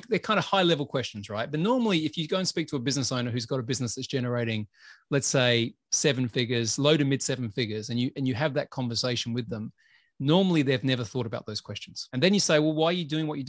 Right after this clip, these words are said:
doing?" So if you haven't got the end game, if you don't know what the end result is that you're working for,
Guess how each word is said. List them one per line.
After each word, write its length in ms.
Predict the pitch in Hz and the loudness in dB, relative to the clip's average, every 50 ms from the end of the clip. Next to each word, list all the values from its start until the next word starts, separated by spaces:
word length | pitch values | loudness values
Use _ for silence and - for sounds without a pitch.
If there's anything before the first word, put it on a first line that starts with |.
| 196 | -6
doing?" 120 | 202 110 98 - _ _ _ | -8 -8 -10 -14 _ _ _
So 400 | - - 165 151 147 143 139 143 - _ _ - | -2 4 6 8 8 6 6 2 -2 _ _ -12
if 100 | 135 151 | -6 -2
you 80 | 151 165 | 0 0
haven't 160 | 202 240 226 | 0 0 0
got 160 | - 220 170 | 0 0 0
the 140 | 165 151 - - | -2 -4 -2 -2
end 260 | 147 156 175 175 151 | 0 0 2 2 0
game, 340 | 131 104 98 98 104 117 143 | 0 -4 -6 -8 -10 -10 -8
if 100 | 139 120 | -6 -4
you 60 | 147 | -2
don't 180 | 143 185 214 233 | 0 0 0 0
know 120 | 220 208 185 | 0 -2 -2
what 160 | 180 175 170 | -2 -4 -4
the 140 | 151 139 - | -6 -8 -4
end 240 | - 156 156 147 139 | -4 -2 -2 0 0
result 380 | 135 127 123 143 151 170 165 - | 0 2 2 2 2 2 0 -2
is 140 | 135 110 - | -4 -4 -4
that 80 | - 127 | -6 -6
you're 100 | 127 123 | -6 -4
working 340 | 127 135 147 143 - 151 | -2 0 0 0 -2 -4
for, 220 | 131 - - 120 | -4 -4 -6 -6